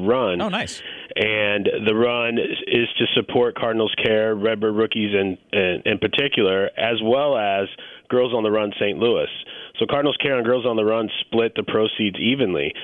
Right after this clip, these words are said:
Speaker 2: Awesome.
Speaker 1: And it's Ba-, and it's Bally's event. And so <clears throat> they, they, they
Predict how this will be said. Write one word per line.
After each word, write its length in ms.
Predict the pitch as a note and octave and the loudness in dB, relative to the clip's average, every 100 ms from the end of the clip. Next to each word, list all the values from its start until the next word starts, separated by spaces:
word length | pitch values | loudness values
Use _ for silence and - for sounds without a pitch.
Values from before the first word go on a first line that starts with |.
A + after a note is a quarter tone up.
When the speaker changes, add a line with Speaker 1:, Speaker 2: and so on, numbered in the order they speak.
| - | -4
Speaker 2:
Awesome. 240 | G2+ G2+ B2+ | -4 -2 -4
Speaker 1:
And 100 | A#2+ | -4
it's 120 | A2 | 0
Ba-, 200 | A2+ A2+ | 2 2
and 120 | B2 | 2
it's 100 | A#2+ | 0
Bally's 380 | A2+ D3 D#3 D3 | -2 0 0 0
event. 360 | B2+ D3+ C#3+ E2+ | 0 0 0 0
And 140 | G#2+ - | -2 2
so 300 | A2 C3 A#2+ | 2 2 0
<clears throat> 40 | - - - A2 | -2 -2 -2 -2
they, 380 | C3 C#3+ D3+ C#3+ G#2 A2 | 0 0 0 -2 -6 -4
they, 340 | A#2+ B2+ B2+ A#2 _ _ _ _ _ A#2+ | -2 0 -2 -6 _ _ _ _ _ -2
they 300 | A#2 A2 | 0 2